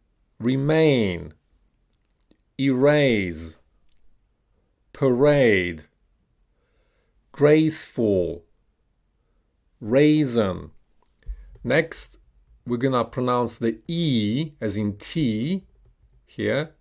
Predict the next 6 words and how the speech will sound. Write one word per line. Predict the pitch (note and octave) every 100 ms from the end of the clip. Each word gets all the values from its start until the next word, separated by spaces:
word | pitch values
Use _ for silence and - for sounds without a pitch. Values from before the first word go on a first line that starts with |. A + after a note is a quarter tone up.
| _ _ _ _ _ -
Repeat | A2 - B2
after | A2+ - G#2
me. | G2+ A#2 C#3+ C#3+ _ _ _ _ _ _ -
Repeat, | A#2 B2 - - F#3 D3+ G2+ E2 - - _ _ _ _ _ _ _ _ _ _ G2+
delete, | A#2+ C3+ C3+ E3+ D#3 A2 F2 - - - _ _ _ _ _ _ _ _ _ _ _ _ _ _
retreat, | A2 A#2+ - - E3+ F3+ C3 F#2+ F2+ - -